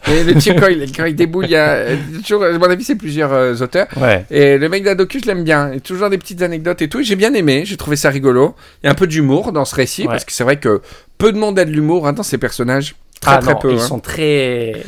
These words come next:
Speaker 1: Straightforward,
Speaker 2: Ah ouais,
Speaker 1: hein,
Speaker 2: ils y
Speaker 1: c'est,
Speaker 2: vont
Speaker 1: euh,
Speaker 2: direct.
Speaker 1: voilà. Et donc, le, le chien, machin. Et, euh, à un moment donné, Malco lui dit, mais, euh,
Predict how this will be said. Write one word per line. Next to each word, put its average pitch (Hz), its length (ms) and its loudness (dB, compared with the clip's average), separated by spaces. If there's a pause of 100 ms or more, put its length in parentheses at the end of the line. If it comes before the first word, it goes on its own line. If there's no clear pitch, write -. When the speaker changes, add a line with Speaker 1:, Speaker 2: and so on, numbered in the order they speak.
(120)
Speaker 1:
Straightforward, 160 680 2
Speaker 2:
Ah 123 40 4
ouais, 135 120 2
Speaker 1:
hein, 151 180 -2
Speaker 2:
ils 151 40 -2
y - 20 -4
Speaker 1:
c'est, 123 260 0
Speaker 2:
vont 117 60 -2
Speaker 1:
euh, 110 60 -4
Speaker 2:
direct. 107 420 -6
Speaker 1:
voilà. 95 240 -10 (480)
Et 139 80 4
donc, 160 220 0
le, 139 340 6
le 139 140 0
chien, 131 240 -4
machin. 185 500 0 (400)
Et, 170 220 2
euh, 139 1400 0 (180)
à 151 120 4
un 156 60 2
moment 175 220 0
donné, 180 320 -2
Malco 165 340 -4
lui 156 160 -4
dit, 147 160 -8
mais, 131 280 0
euh, 104 920 -2